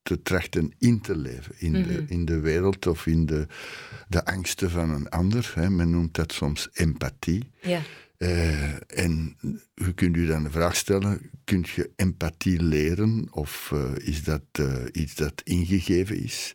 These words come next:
Speaker 1: Ik ben daar nog altijd niet uit. Eh, ik denk dat je een aantal reflexen kunt leren, eh, m-, maar het is fundamenteel, denk ik, als je geen empathie hebt, dan denk ik dat je ook beter niet in de zorgverlening moet terechtkomen.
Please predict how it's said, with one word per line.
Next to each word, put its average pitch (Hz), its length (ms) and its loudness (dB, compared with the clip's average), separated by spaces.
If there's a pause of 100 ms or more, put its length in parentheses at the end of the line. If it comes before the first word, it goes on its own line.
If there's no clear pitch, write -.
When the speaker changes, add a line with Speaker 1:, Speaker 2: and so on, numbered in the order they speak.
(120)
Speaker 1:
Ik - 100 -18
ben 82 160 0
daar 78 120 -2
nog 71 140 -4
altijd 85 320 -4
niet 76 160 2
uit. - 300 -6 (800)
Eh, 82 280 -2
ik 87 80 -6
denk 87 180 2
dat 82 140 -2
je - 60 0
een 76 120 0
aantal 90 300 0
reflexen 85 520 -2
kunt 82 260 0
leren, 87 460 -4 (140)
eh, 67 240 -6 (280)
m-, 85 540 -4
maar 80 280 -2 (440)
het - 260 -6
is - 100 0
fundamenteel, 87 720 2
denk 82 240 0
ik, 87 160 -8
als 80 300 -4
je 73 240 -2 (160)
geen 98 400 2
empathie 80 680 0
hebt, - 420 -6
dan 76 220 0
denk 76 240 -2
ik 76 160 -6
dat 80 160 2
je - 160 -4
ook 73 220 0
beter 78 440 -2 (360)
niet 87 300 2
in 82 100 2
de 78 160 -2
zorgverlening 80 720 2
moet 80 200 -2
terechtkomen. 73 760 -2